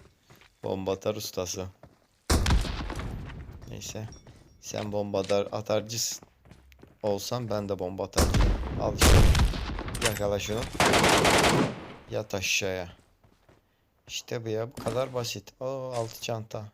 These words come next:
Güzel oldu bu. Beşle girmiştik. Altı çanta iyi oldu. Vallahi hem <clears throat> lootlamaya çalışıyorum hem şey yapmaya çalışıyorum. Umarım kimse gelmez. Vallahi şu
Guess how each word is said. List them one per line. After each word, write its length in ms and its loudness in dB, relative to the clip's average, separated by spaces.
Güzel 280 -10
oldu 320 -10
bu. 120 -14
Beşle 380 -4
girmiştik. 800 -12
Altı 260 -14
çanta 340 -8
iyi 220 -4
oldu. 340 -8
Vallahi 420 -10
hem 1040 -6
<clears throat> 0 -
lootlamaya 480 -4
çalışıyorum 580 -6
hem 180 -6
şey 160 -2
yapmaya 360 -4
çalışıyorum. 460 -10
Umarım 260 -2
kimse 360 -6
gelmez. 520 -8
Vallahi 260 -8
şu 120 -8